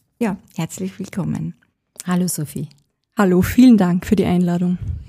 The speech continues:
Speaker 2: Ja, sehr gerne. Also es gehört ja auch viel Mut dazu, wie wir wissen, aber bei uns seid ihr ja anonym und könnt, äh, eure Geschichte bei uns teilen. Das ist die Plattform von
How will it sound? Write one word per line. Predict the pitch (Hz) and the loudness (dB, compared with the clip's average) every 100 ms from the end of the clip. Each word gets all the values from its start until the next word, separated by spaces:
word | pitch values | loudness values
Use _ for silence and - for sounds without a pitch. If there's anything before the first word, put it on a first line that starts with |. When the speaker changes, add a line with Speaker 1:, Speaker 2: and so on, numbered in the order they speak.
| - - - - - - - | -16 -16 -16 -18 -20 -16 -4
Speaker 2:
Ja, | 226 | -2
sehr | 233 220 | -2 -4
gerne. | 208 226 226 | 0 2 2
Also | 202 214 | 0 -2
es | 202 - | -4 -2
gehört | 214 214 | -2 0
ja | 160 | 0
auch | 170 | 0
viel | - 190 | 0 2
Mut | 185 240 | 2 2
dazu, | 277 - 247 233 | -2 -2 -4 -2
wie | 226 | 0
wir | 226 | 0
wissen, | 226 233 208 190 | -2 -4 -2 -2
aber | 180 | -2
bei | 180 170 | -2 0
uns | 196 190 | 0 -2
seid | 165 175 - | -4 -6 -2
ihr | 196 | 0
ja | 165 | 0
anonym | 139 175 175 170 214 226 | 0 2 2 2 0 0
und | - 190 185 - | 0 0 -2 -2
könnt, | 180 180 180 - - | -2 -2 -4 -10 -6
äh, | |
eure | 170 160 160 170 175 196 | -2 -2 -2 -4 -2 -2
Geschichte | 190 202 185 - 170 | -2 -2 -6 -4 -6
bei | 160 131 104 165 | -4 -4 -2 -2
uns | - 160 - - | 0 -2 -2 -6
teilen. | 147 139 196 196 | -6 -2 0 -2
Das | 165 202 | -4 -6
ist | - | -8
die | 196 | -10
Plattform | - - 185 - 190 185 185 | -12 -14 -12 -6 -2 0 -2
von | - 160 | -2 -4